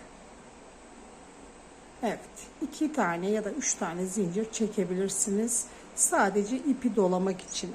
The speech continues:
Aslında normalde bir ya da iki zincir çekmemiz gerekiyor ama sıkıntı yok. Sade bu sıra için hiç ip koparmadan çalışacağız arkadaşlarım.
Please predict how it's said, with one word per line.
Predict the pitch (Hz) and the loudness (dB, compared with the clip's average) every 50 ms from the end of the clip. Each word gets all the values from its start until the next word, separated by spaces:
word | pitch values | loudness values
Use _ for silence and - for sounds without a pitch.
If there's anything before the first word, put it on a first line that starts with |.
| - - | -4 0
Aslında | 262 240 240 - - - 220 190 196 | 0 2 2 2 2 2 4 4 4
normalde | 196 214 240 247 233 220 196 185 175 175 190 190 220 285 320 339 - - - 302 | 6 6 6 6 6 4 4 4 4 2 0 0 -2 -2 -4 -4 -6 -4 -2 0
bir | 294 277 214 185 | 2 2 2 2
ya | 180 185 185 233 | 2 2 2 2
da | 240 | 2
iki | 254 247 - - 262 | 2 2 2 2 2
zincir | 220 196 208 190 185 180 185 175 - | 4 4 4 2 2 2 0 -2 -2
çekmemiz | - - 190 185 - 196 185 180 185 180 190 196 | -2 -2 -2 -2 -2 0 0 2 2 0 0 0
gerekiyor | 240 247 247 254 254 - - 269 269 262 254 | 0 2 2 2 0 2 2 4 4 6 4
ama | 233 220 214 214 | 4 4 4 4
sıkıntı | - - - - - - 208 170 156 - 190 180 | 4 4 4 2 0 0 0 0 0 -2 -2 0
yok. | 196 214 233 254 - - - - - - - - - - - - - - - - - - - - - - - - - - | 2 2 2 0 -2 -6 -12 -18 -18 -20 -20 -20 -20 -20 -20 -20 -20 -20 -20 -20 -20 -20 -20 -20 -20 -20 -20 -10 -2 2
Sade | - - - 330 320 254 202 190 247 254 247 254 | 2 4 6 6 6 6 6 6 4 4 4 2
bu | 269 | 0
sıra | - - - 240 220 | 0 2 4 6 6
için | 196 185 175 - - 214 196 185 247 | 6 4 2 0 -2 0 0 2 2
hiç | 320 311 - - | 0 2 2 0
ip | 320 - - - | 0 0 -2 0
koparmadan | - 311 - 302 302 285 262 226 190 175 175 175 175 175 | 0 0 4 6 6 8 8 6 4 4 2 2 0 0
çalışacağız | 175 - 196 180 180 180 180 - - 175 165 | 0 0 0 0 0 -2 -2 -4 -4 -2 -2
arkadaşlarım. | 175 170 175 160 - 185 175 175 185 175 - - - - 185 180 190 | -2 -2 -4 -4 -4 -4 -2 -2 -2 -2 -4 -6 -6 -8 -8 -10 -12